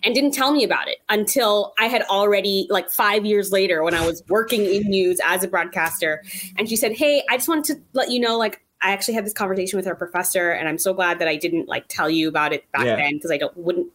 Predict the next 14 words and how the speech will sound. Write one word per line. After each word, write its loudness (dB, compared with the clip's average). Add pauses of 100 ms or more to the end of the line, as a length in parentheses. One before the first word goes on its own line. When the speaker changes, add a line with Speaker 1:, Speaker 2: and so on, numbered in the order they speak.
Speaker 1:
want -2
anything 0
to -6
kinda 0
get 0
in 0
your 0
way 2
or 0
get 2
in 2
your 0
head 0 (540)
about 0